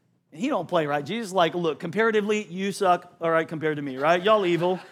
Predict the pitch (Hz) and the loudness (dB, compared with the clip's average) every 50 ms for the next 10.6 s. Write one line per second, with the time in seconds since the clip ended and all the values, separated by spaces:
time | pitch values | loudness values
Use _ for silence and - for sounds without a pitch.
0 | - - _ - - _ _ - 233 277 277 269 254 240 226 220 262 277 262 214 | -20 -20 _ -20 -20 _ _ -6 -2 0 2 2 2 0 -2 -2 0 0 0 4
1 | 208 226 214 - - - - - - - 208 214 202 147 135 339 - - - - | 4 4 4 4 0 -16 -20 -20 -18 -14 -8 -4 -4 -2 -2 -4 -8 -12 -20 -20
2 | - _ _ _ - 214 233 339 349 339 320 302 277 285 302 311 311 277 285 269 | -20 _ _ _ 0 2 4 6 6 8 8 6 6 6 6 6 6 6 6 6
3 | 254 220 - - - - _ _ _ _ _ _ - - 311 - 269 214 214 220 | 6 6 4 -2 -18 -20 _ _ _ _ _ _ -4 -2 2 2 2 4 6 6
4 | 247 285 285 294 302 320 311 294 269 226 240 277 262 240 262 254 233 190 269 277 | 6 6 6 6 6 6 6 6 4 2 2 0 0 2 -2 -2 0 0 0 0
5 | - 269 262 247 233 185 - 285 330 330 277 247 254 247 240 - - - - - | 0 0 -2 -2 -2 -2 0 0 0 0 2 2 2 2 2 0 -6 -12 -18 -6
6 | - - 285 311 339 359 349 - - 277 311 320 320 320 311 311 294 269 269 262 | 2 4 6 6 6 6 4 2 2 0 4 6 6 6 6 4 0 0 2 0
7 | 240 175 - - 285 285 311 311 285 269 262 247 214 165 160 247 320 339 339 330 | 0 0 0 2 4 4 4 4 4 2 2 2 0 0 2 4 4 4 4 2
8 | 311 240 190 165 156 277 320 339 311 320 294 277 277 262 226 269 262 214 208 175 | -2 -2 -4 -2 2 4 4 4 4 2 2 4 6 6 6 6 4 2 -2 -6
9 | - - 233 330 302 311 311 294 269 - - 254 262 269 285 302 214 190 277 277 | -8 -8 -4 0 2 4 4 2 2 0 -4 0 4 4 4 4 2 2 4 6
10 | 269 247 - 302 269 240 - 190 156 - - | 6 4 4 2 2 2 2 0 -6 -6 -8